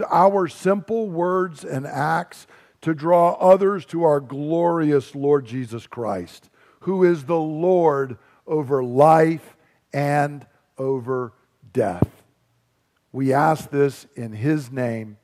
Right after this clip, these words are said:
and God's people say, "Amen." Amen. Now, may the God of our Lord Jesus Christ,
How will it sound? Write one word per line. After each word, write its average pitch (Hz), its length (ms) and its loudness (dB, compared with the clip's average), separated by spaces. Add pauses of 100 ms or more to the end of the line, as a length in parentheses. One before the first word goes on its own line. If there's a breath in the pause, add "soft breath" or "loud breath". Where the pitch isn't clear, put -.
(380)
and 117 160 -12
God's 131 320 0
people 127 340 -10
say, 131 480 -2 (1400)
"Amen." 143 720 2 (140)
Amen. 147 500 2 (300 soft breath)
Now, 160 540 4 (200 soft breath)
may 175 180 6
the 175 140 2
God 190 460 8
of 180 140 6
our 185 180 8
Lord 175 300 0
Jesus 156 440 -6
Christ, 139 800 -2